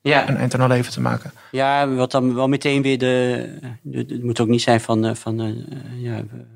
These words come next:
Speaker 1: hoe komen we van ma-, eh, van oma af, zeg maar. Dus het, het is wel een beetje de, de,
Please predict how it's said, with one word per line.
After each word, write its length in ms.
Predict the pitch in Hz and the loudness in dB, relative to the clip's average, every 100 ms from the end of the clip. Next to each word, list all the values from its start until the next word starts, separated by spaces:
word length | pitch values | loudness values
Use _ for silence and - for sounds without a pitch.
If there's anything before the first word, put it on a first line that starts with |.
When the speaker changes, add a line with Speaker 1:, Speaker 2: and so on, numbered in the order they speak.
| 107 | -20
Speaker 1:
hoe 100 | 110 | -12
komen 220 | 117 120 117 | 2 4 4
we 60 | |
van 140 | - 113 | 4 -2
ma-, 240 | 117 107 | 0 -2
eh, 160 | 117 113 | -4 -4
van 200 | 110 117 | -6 -2
oma 260 | 127 123 117 | 0 2 0
af, 240 | 127 143 | -2 -4
zeg 160 | - - | -6 -2
maar. 220 | 131 139 | 2 2
Dus 140 | 127 | 4
het, 180 | 151 123 | 4 4
het 200 | 135 123 | 4 2
is 100 | 127 | 2
wel 100 | 135 | 4
een 60 | 135 | 4
beetje 340 | 139 139 - | 4 2 2
de, 260 | 127 127 123 | 2 4 4
de, 320 | 123 113 135 | 2 2 2